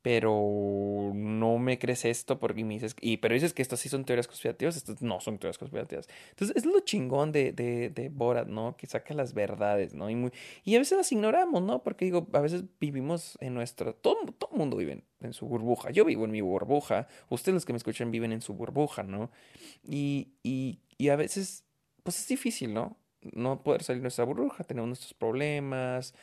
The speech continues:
nuestras vidas, nuestras familias, nuestros amigos, etcétera, y n-, no, y eso no nos permite que veamos otro tipo de cosas, ya sean buenas o malas, o sea, en el mundo. Am,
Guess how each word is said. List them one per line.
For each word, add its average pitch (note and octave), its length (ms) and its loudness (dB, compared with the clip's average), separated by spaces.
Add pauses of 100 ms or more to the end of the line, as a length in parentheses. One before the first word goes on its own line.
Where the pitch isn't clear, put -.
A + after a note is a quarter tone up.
(140)
nuestras A2+ 360 -4
vidas, C#3 400 2
nuestras - 260 -8
familias, C3+ 480 -4
nuestros - 240 -10
amigos, C#3 400 -4
etcétera, C3+ 500 -4 (280)
y C3 60 -2
n-, C3 240 -2
no, D3 460 -2 (760)
y D3+ 160 4
eso F#3 180 4
no F#3 100 2
nos F3+ 160 0
permite D3+ 600 -2
que B2 160 -2
veamos B2 920 -2 (880)
otro B2+ 300 4
tipo A#2+ 300 0
de A2+ 100 0
cosas, C3 500 -4
ya G#2 180 0
sean A#2+ 240 0
buenas F#2 440 -6 (100)
o G2 140 -4
malas, F#2 480 -2
o - 60 -8
sea, F#2+ 260 -4
en G2+ 100 -2
el D#2+ 140 -6
mundo. A#2 400 0 (1500)
Am, G#2+ 640 0